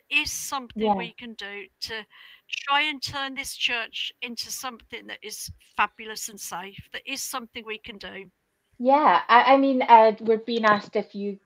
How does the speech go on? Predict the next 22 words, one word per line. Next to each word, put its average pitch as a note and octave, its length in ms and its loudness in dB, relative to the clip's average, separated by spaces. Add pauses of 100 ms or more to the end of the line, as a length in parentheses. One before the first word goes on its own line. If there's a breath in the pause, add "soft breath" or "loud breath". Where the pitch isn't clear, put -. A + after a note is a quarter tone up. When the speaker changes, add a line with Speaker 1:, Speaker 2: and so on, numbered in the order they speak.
Speaker 2:
get - 260 -6
to G#3+ 60 -10
make G3+ 260 -8
your G3+ 80 -2
reasons G3 340 -8
public. A#3 440 0
I - 20 -4
mean, A3+ 220 2
in G#3+ 80 -2
general, A#3+ 440 8
those B3 200 2
conversations G#3+ 800 0
about G3 300 2
voting G3 380 -6
opposed G3+ 560 -4
are F#3+ 140 4
supposed G#3 540 -4
to G#3+ 60 -4
be G3 120 -8
private, G3+ 640 2
but, F#3 340 6
um, F3+ 320 0